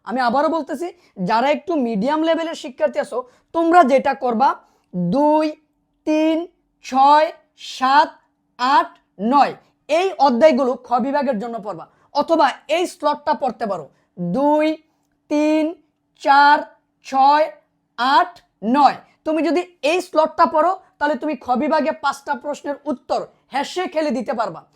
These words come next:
আর যারা একেবারেই দুর্বল, তোমরা শুধু চল্লিশ পেতে চাও বা পাস মার্কটা তুলতে চাও, তোমরা যেটা করতে পারো, দুই,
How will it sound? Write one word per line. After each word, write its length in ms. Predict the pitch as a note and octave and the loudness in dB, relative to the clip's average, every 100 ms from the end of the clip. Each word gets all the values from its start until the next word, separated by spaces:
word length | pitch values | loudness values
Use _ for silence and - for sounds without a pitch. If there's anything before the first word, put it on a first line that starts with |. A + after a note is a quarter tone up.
| _ _ - | _ _ -2
আর 180 | D4 D#4+ G#3 | 0 0 0
যারা 200 | B3+ D4+ D#4 C#4+ | 0 0 -4 -12
একেবারেই 600 | D4+ - F#4 A#3+ B3 C#4+ A3 | -12 -6 -4 0 2 2 0
দুর্বল, 320 | C4+ A#3+ A3 C4+ _ _ | -2 -2 -4 -6 _ _
তোমরা 200 | C#4+ C#4+ D4+ | -4 -2 -2
শুধু 160 | D#4+ D#4 - - | -4 -6 -6 -4
চল্লিশ 380 | F4 E4+ F4+ - - | 0 2 0 -2 -6
পেতে 220 | D4 D4 | -4 -4
চাও 140 | A3 B3+ _ _ G3+ | -6 -8 _ _ -2
বা 80 | B3+ C#4 | -2 0
পাস 180 | D4+ D4+ E4+ | -2 -2 -2
মার্কটা 340 | E4 D#4+ - E4+ E4 | 0 0 -4 -4 -2
তুলতে 260 | D#4 D4+ A3 | -2 -2 0
চাও, 140 | C4 - _ _ F4 | 0 -2 _ _ -2
তোমরা 260 | F4+ F#4 F4+ | 4 4 4
যেটা 200 | D4 D4 D4 | 2 -2 -4
করতে 220 | B3 C4 A3+ | -6 -4 -2
পারো, 180 | B3 D#4 _ _ - F3+ F3 | 0 0 _ _ -10 -6 -2
দুই, 340 | C#4+ D4+ D#4 | 2 4 2